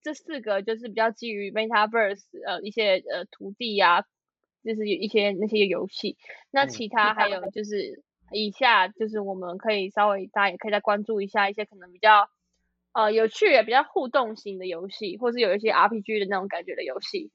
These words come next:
Speaker 2: 嗯，其实真的是蛮多种的，因为其实这几，这几个月应该都会有蛮多的这种游戏厂商，他们开始在公测或者是进行第一版这样，所以呢，
Speaker 1: 嗯。
Speaker 2: 也是一个相当适合布局的机会，对啊。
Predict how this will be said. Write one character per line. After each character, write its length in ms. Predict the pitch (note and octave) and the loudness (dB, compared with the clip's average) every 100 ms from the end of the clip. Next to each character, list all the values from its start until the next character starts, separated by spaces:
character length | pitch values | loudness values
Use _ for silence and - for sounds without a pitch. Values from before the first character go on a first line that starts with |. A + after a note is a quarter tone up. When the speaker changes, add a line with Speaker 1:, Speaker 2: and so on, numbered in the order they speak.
| - | -16
Speaker 2:
嗯， 680 | C#3 C#3 B2+ A#2+ A2+ A2 G#2 _ | -12 -10 -10 -12 -16 -20 -20 _
其 120 | C#3+ | -8
实 60 | E3 | -2
真 120 | A3 | -2
的 100 | F#3 | 0
是 140 | G3 | 0
蛮 200 | E3 C3 | 0 0
多 160 | C#3+ D3 | 0 0
种 180 | C3+ F#2 | -2 -4
的， 120 | G2+ | -4
因 80 | C#3 | -2
为 220 | E3 E3+ _ _ _ _ | -2 -4 _ _ _ _
其 120 | D3+ | -12
实 160 | D3+ E3 | -10 -2
这 160 | G#3 | 0
几， 260 | - B2 - _ | 0 -8 -12 _
这 100 | - A3 | -8 -8
几 120 | A#2 | -6
个 100 | A#2 | -4
月 120 | B2+ | -4
应 100 | C#3 | 0
该 100 | C#3 | 0
都 120 | C3+ | 0
会 80 | C3 | -2
有 80 | A#2 | -4
蛮 280 | G2 F#2+ G2 | -4 -12 -10
多 260 | G#2 G#2 | -8 -8
的 360 | G#2 G2 F#2+ F#2 | -6 -6 -6 -8
这 120 | A2+ | -10
种 160 | G#2 F#2 | -10 -8
游 200 | F#2+ F#2+ | -10 -10
戏 460 | - A2 G2+ F#2 _ _ | -12 -12 -12 -14 _ _
厂 180 | G2 F2+ | -14 -10
商， 140 | G#2+ | -10
他 80 | A2+ | -10
们 100 | G#2+ | -8
开 160 | A2 | -8
始 140 | G#2+ G2+ | -8 -6
在 200 | G#2 G2+ | -6 -6
公 240 | - G2 | -8 -12
测 200 | G2+ A2 | -10 -10
或 100 | G#2+ | -8
者 80 | F#2+ | -10
是 200 | G#2 G#2+ | -12 -16
进 220 | - A2 | -14 -16
行 280 | G2 F#2 F2+ F2 | -16 -20 -20 -14
第 160 | G#2 | -12
一 40 | G2 | -12
版 200 | F2+ D#2+ | -14 -14
这 100 | - | -12
样， 80 | F#2 _ _ _ _ _ | -14 _ _ _ _ _
所 160 | - B2 | -8 -6
以 60 | C4 | 0
呢， 80 | |
Speaker 1:
嗯。 200 | F4 B3+ | 0 0
Speaker 2:
也 60 | A#2 | -2
是 80 | A2+ - | -8 -8
一 100 | F#3+ | -2
个 240 | D3+ C3+ | 4 4
相 200 | B2+ D3+ | 4 0
当 220 | D#3 D3+ D#3+ | 2 2 0
适 160 | - | -6
合 140 | C#3+ A2+ | -4 -4
布 160 | C#3 | -8
局 140 | G#2+ G2 | -10 -10
的 80 | |
机 200 | F#2 F2+ | -12 -18
会， 260 | F2+ F#2 - _ - | -16 -16 -18 _ -14
对 100 | |
啊。 60 | E2+ | -14